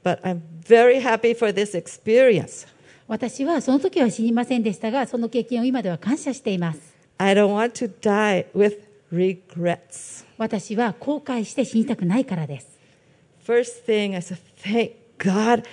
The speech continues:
Speaker 1: I spent time with Jesus."
Speaker 2: 三つのうちの一つ目は、神様、イエス様と時間を過ごしてよかったと思ったことです。
Speaker 1: Because I had been a very busy person.
Speaker 2: 私は非常に忙しい人生を送っていました。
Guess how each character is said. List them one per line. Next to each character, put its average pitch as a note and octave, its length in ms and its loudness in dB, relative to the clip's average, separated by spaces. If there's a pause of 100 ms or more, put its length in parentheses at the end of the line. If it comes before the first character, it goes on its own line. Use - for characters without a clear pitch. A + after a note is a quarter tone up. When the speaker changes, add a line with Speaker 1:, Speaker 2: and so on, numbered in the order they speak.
(480)
Speaker 1:
I G#3 120 0
spent B3 480 0
time A3+ 360 2
with A#3 300 -2
Jesus." - 960 -4
Speaker 2:
三 A#3 140 4
つ C4 140 -8
の B3+ 100 4
う A3 80 0
ち F#3+ 120 -4
の F#3+ 100 2
一 C#4 200 -2
つ C4+ 120 -2
目 C#4 160 8
は、 F#3 160 0 (480)
神 C#4+ 220 2
様、 C4 260 -6
イ C4+ 120 0
エ E4+ 80 0
ス - 60 -18
様 D#4 220 -2
と D#4 160 -2
時 C4+ 140 -4
間 D#4+ 120 0
を D4 60 0
過 D4+ 80 -10
ご D4+ 120 -4
し - 60 -12
て C4+ 100 0
よ F4+ 140 2
か G#4 140 -2
っ - 20 -10
た G4+ 200 -8
と C#4+ 100 -6
思 A#3+ 120 -4
っ A3+ 40 -10
た F#3+ 100 -8
こ E3 80 -6
と E3+ 80 -6
で C#3+ 140 -6
す。 - 80 -18 (220)
Speaker 1:
Because A3 260 4
I A3+ 80 8
had A3 100 6
been G#3+ 160 4
a - 20 0
very G#3+ 240 6
busy G#3 400 4
person. F#3 520 -2 (480)
Speaker 2:
私 A3+ 340 -4
は B3+ 120 2
非 G#3+ 160 -6
常 A3+ 200 4
に D#4+ 240 2
忙 C4+ 240 0
し D4 100 -2
い G#3+ 60 -4
人 G#3 120 2
生 F3+ 100 -2
を E3+ 60 2
送 - 140 -4
っ - 20 0
て G#3+ 120 0
い F#3+ 40 2
ま G3 120 0
し - 80 -12
た。 - 140 -12